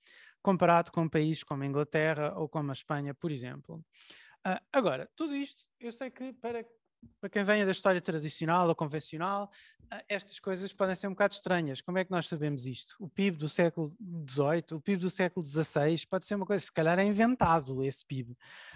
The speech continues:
Ah, e eu gostaria de, ah, esclarecer e de, ah, assegurar que estes pibs não são inventados. Ah, em primeiro lugar, o tipo de fontes que nós utilizamos são fontes como arquivos nacionais e regionais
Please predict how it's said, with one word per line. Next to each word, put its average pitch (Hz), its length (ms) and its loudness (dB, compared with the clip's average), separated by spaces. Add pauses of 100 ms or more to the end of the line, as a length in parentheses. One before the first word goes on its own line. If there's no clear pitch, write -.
(120)
Ah, 170 180 0 (220)
e 214 80 4
eu 262 100 8
gostaria 208 580 2
de, 190 420 -4
ah, 160 340 -2 (160)
esclarecer 202 760 0
e 165 140 -4
de, 180 340 -2
ah, 156 300 -4
assegurar 165 640 6 (260)
que 202 100 -2
estes - 220 -2
pibs 185 240 -2
não 190 160 8
são 170 200 6
inventados. 139 600 -4 (320)
Ah, 220 420 -2 (360)
em 208 80 2
primeiro 226 300 6
lugar, 226 180 8
o 233 60 4
tipo 233 180 -2
de - 80 -14
fontes - 380 2
que 185 100 -4
nós 165 220 0
utilizamos 160 680 0
são 156 140 -2
fontes 180 360 2
como 147 220 2 (600)
arquivos 175 480 6
nacionais 156 420 0
e 165 40 2
regionais 156 640 0